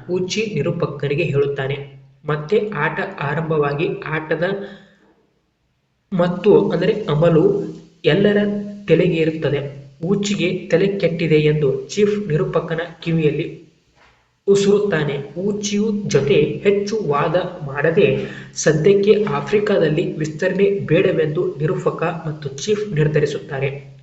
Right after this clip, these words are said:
ಆಟ ಮುಗಿಯುತ್ತಿದ್ದಂತೆ ಆಟದ ನಿಯಮಗಳೆಲ್ಲ ಕರಗತವಾಗಿದ್ದರೂ ಒಮ್ಮೊಮ್ಮೆ ಈ ಆಟದ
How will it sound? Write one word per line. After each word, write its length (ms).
ಆಟ 280
ಮುಗಿಯುತ್ತಿದ್ದಂತೆ 1080
ಆಟದ 320
ನಿಯಮಗಳೆಲ್ಲ 600
ಕರಗತವಾಗಿದ್ದರೂ 1080
ಒಮ್ಮೊಮ್ಮೆ 720
ಈ 140
ಆಟದ 360